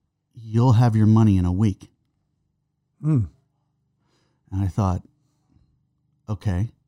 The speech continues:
Speaker 1: that's kinda crazy. I, I didn't s-, I didn't hear that coming. Okay, what, what does that even mean?" This was on a, I think a Tuesday? Friday, I walked into class,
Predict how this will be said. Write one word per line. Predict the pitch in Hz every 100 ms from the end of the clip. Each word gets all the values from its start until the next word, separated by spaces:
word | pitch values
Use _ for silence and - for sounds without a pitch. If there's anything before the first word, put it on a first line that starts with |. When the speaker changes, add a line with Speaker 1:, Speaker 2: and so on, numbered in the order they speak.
| _ _ _ _ _ _ _
Speaker 1:
that's | 85 90 -
kinda | - - 87
crazy. | 87 - 82 - 127 131 _ -
I, | 95 95
I | 95
didn't | 104 98 98
s-, | - -
I | 101
didn't | 98 98 90
hear | 95
that | 90 135 -
coming. | 107 85 113 - _ _ _ _
Okay, | 113
what, | 95 110 110 _ _ _
what | 117
does | 139
that | 117
even | 107 95 95
mean?" | 110 170 90 85
This | 120 -
was | 131 117
on | 113
a, | 110 104 101 98 _ _ _ _ _ _ _ _ _
I |
think | 107 98
a |
Tuesday? | - 117 143 101 113 - _ _ _ _ _
Friday, | - 143 156 131 95 104 - _ _ _ _ _ _ _ _ _ -
I | 120
walked | 104 104 113 -
into | 123 120 -
class, | - 127 104 101 - -